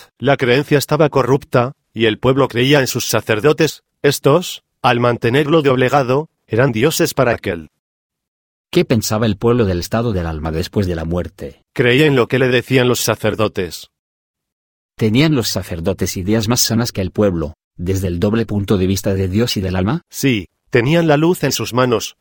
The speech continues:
Speaker 1: mientras que la escondían de los otros, ellos la veían.
Speaker 2: ¿Compartían los grandes del estado las creencias del pueblo o la de los sacerdotes?
Speaker 1: Estaban entre ambas.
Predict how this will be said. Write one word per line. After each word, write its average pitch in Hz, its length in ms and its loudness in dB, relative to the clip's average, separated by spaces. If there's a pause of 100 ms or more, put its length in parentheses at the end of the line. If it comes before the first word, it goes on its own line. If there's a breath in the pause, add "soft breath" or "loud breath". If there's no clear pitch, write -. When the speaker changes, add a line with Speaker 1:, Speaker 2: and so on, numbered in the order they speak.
(140)
Speaker 1:
mientras 127 420 2
que - 120 0
la 120 100 2
escondían 131 580 0
de 120 80 2
los 110 180 -2
otros, 101 560 -4 (180)
ellos 131 340 0
la 123 120 0
veían. 98 500 0 (1080)
Speaker 2:
¿Compartían 107 540 0
los 92 160 0
grandes 95 420 -2
del 90 140 -2
estado 104 340 -2
las 98 160 -4
creencias 92 460 -2
del 87 160 -2
pueblo 87 340 -4
o 92 100 0
la 90 100 -2
de 87 100 0
los 85 140 -2
sacerdotes? 98 880 -8
Speaker 1:
Estaban 135 460 0
entre 120 300 0
ambas. 98 560 -4